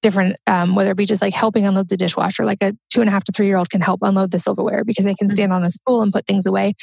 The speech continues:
Speaker 1: But once they master any activity or they're able to do it on their own, then I absolutely stop doing it for them. And so the, the, my kids hear me say all the time, like, they'll be like, "I can't do it." And I'm like, "Well, I won't do it. So you're gonna have to figure it out."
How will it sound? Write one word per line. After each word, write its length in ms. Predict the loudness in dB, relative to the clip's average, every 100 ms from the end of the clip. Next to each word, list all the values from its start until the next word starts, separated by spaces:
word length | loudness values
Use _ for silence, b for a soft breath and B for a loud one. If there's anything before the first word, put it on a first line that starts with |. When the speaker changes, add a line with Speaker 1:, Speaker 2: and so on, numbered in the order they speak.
| B B B B
Speaker 1:
But 120 | 2
once 200 | 4 2
they 120 | 2 2
master 640 | 2 0 0 0 0 -2 _ _ _ _ _
any 260 | 2 2 2
activity 460 | -2 0 0 2
or 80 | 2
they're 180 | 2 2
able 200 | 0 -2
to 100 | 0
do 80 | 0
it 60 |
on 80 | 2
their 140 | 2 2
own, 260 | 2 0 -2 _ _ _ _ 0
then 180 | 2 4
I 60 | 2
absolutely 360 | 0 0 0
stop 300 | 0 0 -2 0
doing 200 | 0 -2
it 100 | -2
for 180 | -2
them. 220 | 0 -2 -2 B B B 0
And 160 | 2
so 240 | 4 2 2
the, 160 | -2 0
the, 240 | 0 2
my 160 | 2 0
kids 220 | 0 -2
hear 120 | 0
me 160 | 2 2
say 180 | 0 0
all 120 | 0
the 120 | 0
time, 340 | 0 0 2 0
like, 160 | 0
they'll 80 | 0
be 80 | 0
like, 140 | 0
"I 100 | 0
can't 260 | -2 -2 0
do 120 | 0
it." 80 | 2
And 40 | 0
I'm 60 |
like, 160 | 0 0
"Well, 120 | 0
I 120 | 0
won't 260 | 0 0 -2
do 100 | -4
it. 120 | -4 -4
So 100 | -2
you're 80 |
gonna 140 | 0 2
have 100 | 0
to 120 | -2
figure 240 | -2 0 0
it 80 |
out." 180 | 0 -4